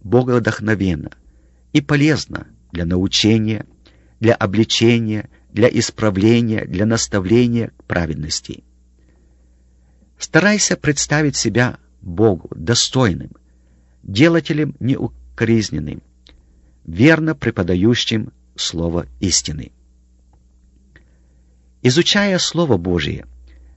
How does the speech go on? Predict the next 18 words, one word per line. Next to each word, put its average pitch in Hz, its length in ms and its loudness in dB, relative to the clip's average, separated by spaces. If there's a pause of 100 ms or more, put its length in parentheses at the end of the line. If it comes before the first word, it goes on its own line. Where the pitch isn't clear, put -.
следует 175 580 2
помнить, 85 500 -2 (1080)
что - 260 0
относится - 680 -2
к - 100 -16
нам, 82 380 -4 (540)
верующим 104 540 4
во 101 100 -4
Христа, 107 500 -4 (800)
что - 500 -2
к - 80 -14
неверующим, 95 680 0 (1120)
а 107 80 2
также 175 540 -2 (300)
касательно 151 540 -2
Израиля, 113 720 0 (480)
как - 180 -2
народа, 131 600 0